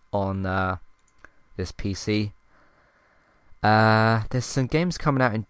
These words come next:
January as well that aren't quite coming to mind, but Dying Light two is, like, the, the, the nearest thing on my mind for new game, uh, releases. And then there's some things scheduled for March.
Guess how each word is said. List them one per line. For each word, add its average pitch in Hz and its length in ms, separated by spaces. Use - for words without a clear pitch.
January 107 500
as 92 220
well 95 420
that - 80
aren't 95 240
quite 98 220
coming 95 260
to - 120
mind, 92 200
but 95 140
Dying 135 260
Light 117 220
two 104 220
is, 95 100
like, 95 120
the, 98 140
the, 92 380
the 98 100
nearest 95 460
thing 95 180
on 92 120
my 92 180
mind 92 460
for 87 600
new 101 280
game, 90 460
uh, 90 160
releases. 90 680
And 101 140
then 95 120
there's 90 120
some 95 160
things 92 300
scheduled 92 400
for 92 180
March. 90 760